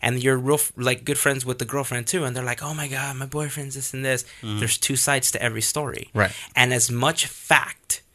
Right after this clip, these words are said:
Speaker 1: is in each one of those sides that you're being told, something's gonna be different.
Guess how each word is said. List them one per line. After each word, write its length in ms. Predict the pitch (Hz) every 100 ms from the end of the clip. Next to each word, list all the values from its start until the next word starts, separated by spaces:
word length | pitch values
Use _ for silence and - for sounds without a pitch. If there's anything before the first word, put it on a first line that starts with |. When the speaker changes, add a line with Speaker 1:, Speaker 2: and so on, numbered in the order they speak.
| _ -
Speaker 1:
is 140 | 113 113
in 160 | 107 117
each 240 | 131 -
one 220 | 123 127
of 80 | 135
those 160 | 135 127
sides 440 | - 123 131 131
that 160 | 131 -
you're 120 | 117
being 380 | 110 120 110 113
told, 460 | - 113 139 185 - - - -
something's 520 | - 220 339 226 165
gonna 200 | 160 151
be 160 | 131 120
different. 640 | 120 294 - 101 - -